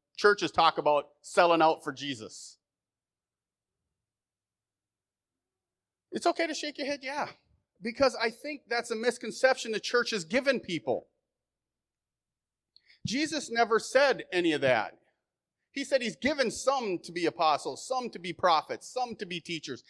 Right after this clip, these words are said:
But again, he goes on to say the whole body is important. Your greatest ministry is probably gonna be at home with your family.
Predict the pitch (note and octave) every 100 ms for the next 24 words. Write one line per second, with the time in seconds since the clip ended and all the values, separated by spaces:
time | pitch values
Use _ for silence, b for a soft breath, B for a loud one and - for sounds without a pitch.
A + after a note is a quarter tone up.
0 | B B - G#3 F#3 C4+ A#3 G#3 G#3+ G#3+
1 | G#3+ G#3+ A#3 A3 - A3 E3+ G#3 A#3 A3+
2 | G3 F#3 - A#3+ F#3 - b b b E3+
3 | D4+ F#3 A3+ C4+ A3 G3 A#3+ C#4 D#4 C#4
4 | - C4 C4+ B3+ A#3 A3 G#3+ A3 A#3 A#3
5 | - G#3 A3 G#3 F3+ B2+